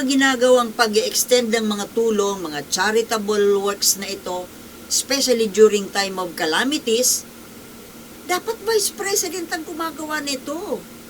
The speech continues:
Bakit kailangan si Bongbong Marcos pa yung Pangulo na ang daming trabaho? At saka, di ba, parang <clears throat> Vice President at President and Vice President,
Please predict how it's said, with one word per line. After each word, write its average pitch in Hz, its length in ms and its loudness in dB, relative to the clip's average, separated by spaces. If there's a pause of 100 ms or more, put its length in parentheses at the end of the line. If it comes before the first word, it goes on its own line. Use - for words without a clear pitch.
(840)
Bakit 494 320 0
kailangan 311 640 2
si 262 160 0
Bongbong 254 400 0
Marcos 233 480 0
pa 247 240 0
yung 240 160 0
Pangulo 208 480 0
na 202 160 -2
ang 180 160 -8
daming 196 320 -2
trabaho? 156 640 -4 (1700)
At 254 80 -2
saka, 494 240 0
di 415 80 0
ba, 269 160 -2
parang 277 400 0 (560)
<clears throat> - 320 2 (100)
Vice 196 220 -2
President 196 640 -4
at 170 160 -6 (1900)
President 190 560 -4
and 170 160 -2
Vice 170 240 0
President, 165 560 -2